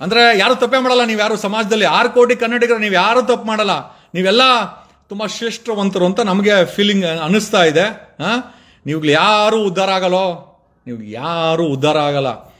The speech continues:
ಯಾವ, ಯಾವ ಸಮಾಜ ಕಣ್ಣೀರ್, ಕಣ್ಣೀರಿಡ್ತಾ ಇರೋಂಥ ವ್ಯಕ್ತಿಗೆ ನಿಲ್ಲಲೋ ಅಂಥ ಸಮಾಜ ಇದ್ರೂ ಅಷ್ಟೇ, ಹೋದ್ರೂ ಅಷ್ಟೇ. ನಾವುಗಳು ಇನ್ಮೇಲೆ ಹಂಗೆ ಮಾಡ್ತೀವಿ. ನಮ್ಗಳಿಗೂ ಯಾರಾದ್ರೂ ಸ-, ನಮಗೆ ಸಹಾಯ ಕೇಳಿದ್ರೆ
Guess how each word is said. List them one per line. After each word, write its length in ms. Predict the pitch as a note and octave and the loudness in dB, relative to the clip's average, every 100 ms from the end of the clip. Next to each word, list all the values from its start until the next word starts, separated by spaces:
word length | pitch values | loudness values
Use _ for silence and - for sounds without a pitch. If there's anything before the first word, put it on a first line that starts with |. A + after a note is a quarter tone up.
| - _ _ - | -20 _ _ -16
ಯಾವ, 420 | A2+ B2+ F3 G3 G3+ D#3+ - - _ A#2 | -4 0 2 2 0 -2 -8 -20 _ -20
ಯಾವ 580 | A#2 C3 E3 G3 G3 | -10 -4 -2 -2 -2
ಸಮಾಜ 560 | F#3 - F3 G3 G3+ F#3+ F#3 D#3+ E3 - - _ _ - | -2 -2 -2 2 2 4 2 2 -2 -10 -20 _ _ -4
ಕಣ್ಣೀರ್, 540 | G#3 A3+ A#3 A#3 A3 | -2 2 2 2 0
ಕಣ್ಣೀರಿಡ್ತಾ 540 | G3+ A3 A#3 G#3+ G#3+ G3 | 0 2 2 0 0 0
ಇರೋಂಥ 240 | G3 F#3 | -2 0
ವ್ಯಕ್ತಿಗೆ 720 | F3+ F3+ F3+ G#3 G3 E3+ E3 | 0 0 -2 -4 0 2 2
ನಿಲ್ಲಲೋ 1000 | D#3 D3 D3+ G3+ A3+ F#3+ D3 D#3+ - - _ | -2 -4 0 2 4 4 2 -2 -8 -20 _
ಅಂಥ 220 | C#3 D#3+ F3 | -14 -8 -6
ಸಮಾಜ 640 | E3+ - D#3 F#3 F3+ F3 F3+ E3+ | -6 -8 -6 -2 -2 2 0 0
ಇದ್ರೂ 360 | C#3+ D#3+ A#3 G#3+ | -6 -2 0 2
ಅಷ್ಟೇ, 220 | F#3 - | 2 -2
ಹೋದ್ರೂ 720 | A3 A#3 - A#2+ C#3+ G3 F#3 E3 | -6 -6 -12 -2 2 4 4 2
ಅಷ್ಟೇ. 380 | C#3+ B2+ A2+ _ _ - | -2 -10 -10 _ _ -2
ನಾವುಗಳು 320 | G#3 C#4+ C4+ | 0 2 2
ಇನ್ಮೇಲೆ 240 | A#3+ A3+ | 2 0
ಹಂಗೆ 160 | F#3+ G3+ | 0 0
ಮಾಡ್ತೀವಿ. 500 | F#3+ E3+ D3+ A#2 G2+ _ _ _ _ | -2 -4 -6 -10 -12 _ _ _ _
ನಮ್ಗಳಿಗೂ 480 | B2 E3+ G#3 A3 A3+ | -6 -2 0 4 4
ಯಾರಾದ್ರೂ 440 | G3+ G3 G3 G3 | 4 2 0 -2
ಸ-, 100 | F#3 | -4
ನಮಗೆ 260 | F3 E3 E3 | -8 -8 -10
ಸಹಾಯ 360 | D3+ D3 F#3 F#3 | -10 -4 -2 -2
ಕೇಳಿದ್ರೆ 680 | F3 C#3+ D3 G#3+ - - | -2 -4 -4 -6 -10 -20